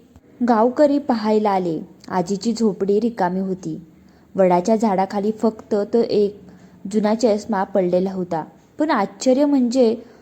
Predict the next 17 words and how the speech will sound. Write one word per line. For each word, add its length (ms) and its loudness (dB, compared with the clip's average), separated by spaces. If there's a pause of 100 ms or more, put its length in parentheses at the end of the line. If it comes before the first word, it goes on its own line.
(180)
तो 80 2
चष्मा 540 0
कोणीही 520 2
घातला 600 -2 (340)
तरी 240 4
काहीच 420 0
दिसायचं 500 -2
नाही. 260 -6 (760)
तेव्हापासून 800 2
गावात 400 2
एकच 340 0
गोष्ट 400 -2
सांगितली 640 -4
जाते, 400 -2 (680)
जादू 360 0 (480)
चष्म्यात 440 -2
नव्हती, 480 -2